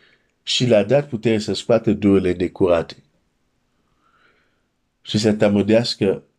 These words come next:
orice fel de boală și orice fel de neputință. Deci este clar, Domnul Iisus le-a dat putere. Uh,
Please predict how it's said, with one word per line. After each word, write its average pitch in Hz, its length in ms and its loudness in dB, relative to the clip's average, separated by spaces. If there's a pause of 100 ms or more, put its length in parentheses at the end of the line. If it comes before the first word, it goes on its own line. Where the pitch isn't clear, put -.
orice 113 340 -2
fel 107 240 -2
de 95 120 -6
boală 104 340 0
și - 160 -6
orice 98 240 -2
fel 98 220 -2
de 104 280 -2 (340)
neputință. 90 680 -4 (1160)
Deci 107 260 2
este 131 320 2
clar, 85 380 -2
Domnul 123 280 0
Iisus 123 320 -2
le-a 92 180 2
dat 95 240 2
putere. 120 500 -4 (1120)
Uh, 104 400 4